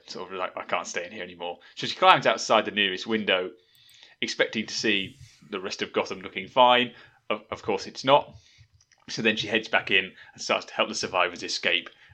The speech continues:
Uh, and once she's done so, she then climbs up to the top of a high rise and, uh, has a bit of a cry. So we've spent the first, this is like probably about the first fifty percent of, of, of this book with the various heroes, in, I suppose, quotation marks,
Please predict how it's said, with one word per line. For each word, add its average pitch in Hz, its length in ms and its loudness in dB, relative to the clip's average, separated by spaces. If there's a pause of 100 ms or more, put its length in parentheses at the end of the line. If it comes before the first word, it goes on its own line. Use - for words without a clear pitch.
Uh, 90 140 -4
and 107 80 -6
once 113 160 -2
she's - 160 -10
done 92 180 -4
so, 87 260 -2
she 92 180 -8
then 90 220 -12
climbs 98 380 -2
up 95 140 -4
to - 100 -14
the - 60 -12
top 98 120 0
of 87 60 -14
a 90 60 -10
high 87 220 0
rise 85 360 -6 (320)
and, - 240 -10
uh, 85 120 -4 (120)
has 95 200 -8
a 95 40 -20
bit 90 180 -12
of 85 60 -16
a 90 60 -10
cry. 80 540 -6 (1600)
So - 140 -6
we've 185 140 6
spent 254 360 4 (380)
the 98 200 -4
first, 110 380 2
this 139 120 -4
is 156 60 -2
like 143 160 6
probably 107 200 -12
about 98 180 -6
the - 80 -18
first - 320 -6
fifty 120 320 0
percent 135 540 4
of, 113 280 0
of, 120 280 -8
of 120 240 -8
this 117 180 -8
book 135 300 -2 (1160)
with 131 120 -6
the 113 80 -4
various 110 480 6
heroes, 92 760 -2
in, 90 160 -14
I 87 80 -14
suppose, 87 240 -10
quotation 87 520 -10
marks, 87 260 -8